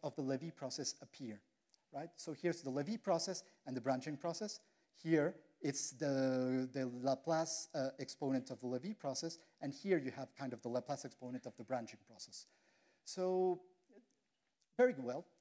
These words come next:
we can now, uh, understand that, um, there's kind of scaling limits for these Galton, uh, Watson processes, and that might make us think that there are also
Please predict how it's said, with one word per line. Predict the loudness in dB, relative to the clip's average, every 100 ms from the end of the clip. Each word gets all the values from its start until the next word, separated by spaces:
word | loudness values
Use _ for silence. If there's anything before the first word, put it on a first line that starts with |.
| _
we | -8
can | -4 -2 2
now, | 2 4 2 2
uh, | 4 4 0 -6 _ _ _ -2
understand | -2 0 -2 -2 -2 -4 -8 _ _ _ _
that, | 0 2 0 -8 -14 _ _ _ _ _ _ _ _ _ _ _ _ _ _ _ _ _ _
um, | 0 4 4 2 -2 -14 _ _ _ _ _ _ _ _ _ _ _ 0
there's | 0 2 -2 -6 -6
kind | -2 0
of | 0
scaling | -4 0 2 2 2 2
limits | 2 2 0
for | -2
these | -4 -4
Galton, | 0 0 0 -4 -2 -2 -8 _ _
uh, | -4 0 0 0 -4 -10 0
Watson | 2 2 0 -6
processes, | -6 -8 -6 -6 -6 -4
and | -4 -4
that | -2 0
might | 0 -2 -4
make | -4 -4
us | -6 -6
think | -2 0 -2 -6 -6
that | -4 -4 -6 -2
there | 0 2 -2 -2
are | 0 0 -2
also | -2 -2 -4